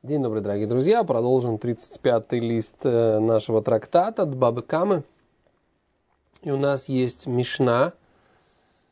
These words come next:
которая поднимает новую большую тему. Тема так называемых сфейкот, сомнений в претензиях одного человека к другому.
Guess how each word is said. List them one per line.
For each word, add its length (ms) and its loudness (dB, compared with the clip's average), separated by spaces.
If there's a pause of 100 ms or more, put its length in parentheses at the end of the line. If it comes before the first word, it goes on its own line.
(420)
которая 440 0
поднимает 680 0
новую 340 2
большую 480 0
тему. 480 0 (1800)
Тема 300 -4
так 180 -10
называемых 720 -2
сфейкот, 840 -2 (280)
сомнений 760 -4 (680)
в 440 0 (840)
претензиях 960 -4
одного 380 -2
человека 340 -4
к 80 -16
другому. 480 -2